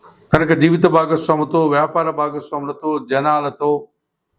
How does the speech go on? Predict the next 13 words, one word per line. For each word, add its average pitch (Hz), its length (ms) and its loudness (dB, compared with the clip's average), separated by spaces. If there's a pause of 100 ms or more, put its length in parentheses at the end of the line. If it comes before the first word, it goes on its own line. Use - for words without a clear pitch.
(640)
అభిప్రాయ 143 420 2
భేదాలకు 131 420 0
అవకాశం 131 420 -4
ఉంది. 139 240 0
వ్యవసాయ 135 380 -2
రంగంలో 131 420 -4
అధికంగా 127 400 -4
నష్టాలు 117 440 -4
రావడానికి 117 400 -4
అవకాశం 101 420 -8
కనిపిస్తుంది. 95 600 -8 (1400)
భాగ్యములో, 202 720 4
మీనములో 196 840 0